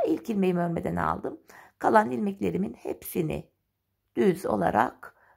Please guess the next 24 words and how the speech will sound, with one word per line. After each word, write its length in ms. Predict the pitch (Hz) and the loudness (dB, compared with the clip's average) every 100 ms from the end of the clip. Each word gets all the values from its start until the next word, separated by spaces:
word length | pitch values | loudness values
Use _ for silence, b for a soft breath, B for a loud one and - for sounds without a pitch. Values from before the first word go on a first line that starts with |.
| _ | _
öreceğim. 400 | 190 160 - - | 0 2 0 -2
Sadece 580 | - - - 175 170 269 | -2 0 2 2 0 -2
son 320 | - - 220 | -2 0 2
bir 80 | 185 | 4
ilmeğim 360 | 165 160 156 185 | 2 0 -2 -4
kalacak. 760 | - 160 156 - - - - _ _ _ _ _ _ _ _ _ _ _ _ _ _ _ _ _ _ _ - | -6 -6 -4 -6 -6 -10 -20 _ _ _ _ _ _ _ _ _ _ _ _ _ _ _ _ _ _ _ -6
Bakın 320 | - - - 247 | -6 -2 -4 -4
sadece 800 | - - 190 196 196 240 294 _ _ - | 0 4 4 0 -2 -4 -6 _ _ -4
son 180 | - 196 | 0 2
bir 80 | 175 | 2
ilmeğim 320 | 170 160 165 | 0 -2 -4
kaldı. 500 | - 90 - 175 - b b b - | -2 0 0 -4 -12 b b b 0
Buradaki 360 | - 254 254 | 2 2 -2
sonuncu 480 | - - 240 214 185 | -6 -2 0 0 0
ilmeğim 400 | 202 185 180 185 | 0 2 2 2
böyle 260 | 185 165 - | 2 0 -2
kalıyor. 380 | 233 262 277 262 B B | -4 0 0 0 B B
Ardından 480 | - 302 269 277 285 | 2 4 4 0 -2
hemen 360 | 277 175 190 214 | 2 2 2 -2
bu 60 | |
patiğimizin 560 | 220 247 226 190 208 254 | -10 -4 0 0 -2 -2
bu 60 | 254 | 0
yanından 580 | 202 185 185 185 180 | 2 0 0 -2 0
da 160 | 180 - | -2 -4